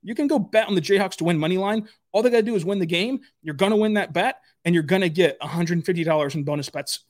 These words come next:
for you. So check it out today at fanduel dot com slash locked on. That's fanduel dot com slash locked on. You can also bet on spreads, player props, over-unders, and more. The reason why that I stick by this being the best time to go hop on,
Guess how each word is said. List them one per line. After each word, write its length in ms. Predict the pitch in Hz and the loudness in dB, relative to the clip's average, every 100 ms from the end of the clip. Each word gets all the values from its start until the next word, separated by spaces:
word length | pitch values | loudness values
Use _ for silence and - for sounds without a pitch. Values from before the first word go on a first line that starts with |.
| - | -10
for 280 | 147 143 135 | -4 -4 -4
you. 360 | 147 156 151 139 | -4 0 0 0
So 120 | - | -6
check 220 | 135 220 | -4 0
it 40 | 208 | 0
out 80 | 185 | 0
today 300 | 170 160 - - _ - | 0 0 -2 -20 _ -6
at 220 | 165 156 - _ _ _ - | -2 -2 -4 _ _ _ -4
fanduel 140 | 202 180 | 0 0
dot 100 | - | 2
com 220 | 170 147 | -2 0
slash 320 | 170 147 - | -4 -4 -2
locked 260 | 151 143 175 | -2 -2 -2
on. 140 | 180 | -2
That's 180 | 180 - | -4 -6
fanduel 220 | 196 202 | -2 0
dot 100 | 185 | 0
com 220 | 170 151 | -2 -4
slash 300 | 147 143 - | -6 -6 -6
locked 240 | 151 147 156 | -6 -4 -6
on. 180 | 139 | -6
You 60 | 143 | -6
can 120 | 190 | -2
also 200 | 202 170 | 0 0
bet 180 | 143 165 | 0 -2
on 100 | 156 | -2
spreads, 500 | - - 190 160 - | -8 0 0 0 -10
player 300 | - 202 151 | -4 -2 -2
props, 340 | - - - - | -6 -12 -10 0
over-unders, 520 | 196 170 175 175 160 165 | 0 2 0 -2 -2 -4
and 200 | 147 139 | -4 -2
more. 300 | 202 226 220 _ - | -2 -2 -6 _ -2
The 80 | 185 | 0
reason 320 | 285 320 196 | 2 2 2
why 280 | 220 - 156 | 0 0 -2
that 120 | 165 | 0
I 100 | 160 | 0
stick 300 | - 196 - | 0 -2 0
by 260 | 202 160 156 | 0 0 -2
this 160 | 160 | -6
being 320 | - 190 156 | -2 0 0
the 100 | 147 | -2
best 260 | 139 170 - | -2 -2 0
time 160 | 190 160 | -2 0
to 60 | |
go 160 | 165 151 | 2 0
hop 240 | 175 160 | 0 -2
on, 300 | 170 170 147 | -2 -2 -4